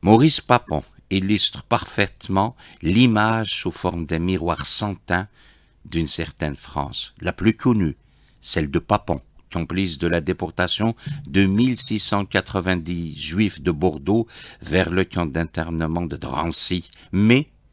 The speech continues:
le même Maurice Papon décoré de la Légion d'honneur par le général de Gaulle himself. La France de Maurice Papon, tortionnaire à Constantine. La France de Papon,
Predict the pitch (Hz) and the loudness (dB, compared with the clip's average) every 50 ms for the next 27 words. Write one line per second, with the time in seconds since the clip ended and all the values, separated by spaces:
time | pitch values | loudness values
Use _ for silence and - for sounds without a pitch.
0 | _ _ _ _ _ _ - - 80 80 80 82 85 92 95 95 87 85 82 73 | _ _ _ _ _ _ -8 -2 0 0 2 2 2 2 2 2 0 0 -2 -2
1 | 85 87 - - - 80 76 - - 85 87 78 69 80 76 - - 80 73 82 | -4 -6 -6 -4 -4 -4 -4 -2 -2 -2 -2 -2 -2 -4 -4 -2 -4 -4 -2 -2
2 | 85 73 71 80 80 76 78 80 71 69 80 80 73 69 78 78 78 80 85 92 | -2 -2 -2 -4 -4 -2 -2 -4 -4 -2 -4 -4 -4 -2 -4 -2 -2 -2 -2 -2
3 | 92 - - - - - - - - - - _ - 90 87 71 69 85 90 92 | -2 -4 -6 -12 -20 -20 -20 -20 -20 -20 -16 _ -2 0 0 0 0 0 2 2
4 | 85 73 87 87 87 90 82 78 82 85 78 73 85 82 76 78 90 90 90 85 | 2 2 0 0 0 -2 -2 -2 -2 -2 0 0 0 0 2 2 2 2 2 0
5 | - - - 92 104 98 95 87 78 - - - 90 73 64 - - - - - | -2 -2 0 0 2 2 0 -2 -2 -2 0 0 0 -2 -4 -8 -14 -18 -20 -20
6 | - - - - - - - - 90 104 104 - 107 131 147 135 110 101 120 120 | -20 -18 -16 -14 -14 -14 -4 4 6 6 6 6 6 4 4 6 6 6 6 6
7 | 120 113 120 113 - - 120 117 - 85 76 - - _ _ - 85 80 - - | 6 6 4 2 2 2 2 2 2 -2 -4 -6 -12 _ _ -4 -2 -2 0 0
8 | 92 95 101 98 95 101 - - 95 - - - 101 92 - - 73 65 60 - | 2 2 4 4 2 2 0 0 -2 -2 0 -2 -2 -2 -2 -2 -4 -4 -6 -8
9 | _ _ - - - - - - - - - - 85 98 92 - - 73 - - | _ _ -20 -20 -20 -14 -10 -10 -8 -6 -4 0 2 2 2 2 -2 -6 -4 -4
10 | 76 71 - - 127 165 | -4 0 2 2 0 0